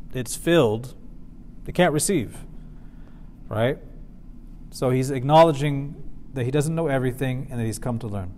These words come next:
He says, "مِمَّا عُلِّمْتَ رُشْدًا." Mimma here is min of tab'id, just partitive, means some.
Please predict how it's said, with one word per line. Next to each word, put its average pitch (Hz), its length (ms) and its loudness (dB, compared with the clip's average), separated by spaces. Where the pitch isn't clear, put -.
He 135 140 0
says, 143 460 2
"مِمَّا 175 760 4
عُلِّمْتَ 131 1160 4
رُشْدًا." 113 500 -6
Mimma 170 800 4
here 202 420 2
is 131 260 2
min 180 760 0
of 156 400 2
tab'id, 131 680 2
just - 320 -8
partitive, 147 640 6
means 127 200 -6
some. 113 500 2